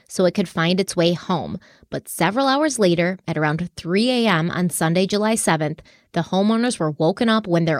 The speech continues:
own dog started barking. They went downstairs and found the same little dog from earlier that night. Apparently, the dog had managed to squeeze through the fence of their backyard, and it was sitting outside their back door. Once again, the homeowners put the little dog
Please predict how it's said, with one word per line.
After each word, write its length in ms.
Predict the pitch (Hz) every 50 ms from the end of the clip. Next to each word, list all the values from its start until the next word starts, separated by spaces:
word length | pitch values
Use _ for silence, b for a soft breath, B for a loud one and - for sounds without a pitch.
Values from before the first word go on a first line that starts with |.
| -
own 240 | - 175 202 233 240
dog 400 | 208 175 151 151 151 151 - 175
started 460 | - - - 143 143 151 160 160 160
barking. 560 | 170 160 151 165 - - - - - - 196 - b b b b b b
They 120 | - 160
went 220 | 156 165 170 196 190
downstairs 540 | 240 247 247 - - - 185 175 170 165 175
and 120 | 170 160
found 280 | - 165 160 160 160 160
the 180 | - - 139
same 460 | - - - - 165 165 202 247 285
little 200 | 294 311 330 339
dog 320 | 277 254 254 247 262 254 -
from 220 | - - 277 269
earlier 460 | - - 196 190 185 180 185 180 180
that 200 | 175 196 220 214
night. 380 | 196 175 156 147 143 175 - - b b b b b b b b b
Apparently, 520 | 160 156 - - 156 180 196 202 208 208 196
the 120 | 170 170
dog 220 | 170 160 170 170
had 140 | - 175 151
managed 360 | 165 165 165 165 160 - -
to 140 | - - 175
squeeze 560 | 165 - - - - 190 202 220 240 254 240
through 180 | - 254 254 240
the 100 | 214 202
fence 340 | - - 175 175 208 208 -
of 120 | 165 151
their 160 | 165 170 170
backyard, 720 | 160 160 143 151 156 - - 269 277 240 202 185 180 180 180 b b b b b b
and 120 | 175 180
it 60 | 185
was 160 | 170 208 202 -
sitting 320 | - 180 165 175 175 156
outside 480 | - 151 156 156 - - 156 147 143 147
their 100 | 143 135
back 320 | - 143 139 - - -
door. 400 | 214 233 220 160 - - - - b b b b b b b b
Once 280 | - 156 151 170 - -
again, 420 | 262 240 247 226 214 214 220 220 b b b b b b
the 60 | 147
homeowners 720 | 151 - - 165 175 190 208 208 208 208 220 220 - - -
put 200 | - 170 170 -
the 80 | 240
little 200 | 233 262 262 262
dog 320 | 220 214 196 190 185 196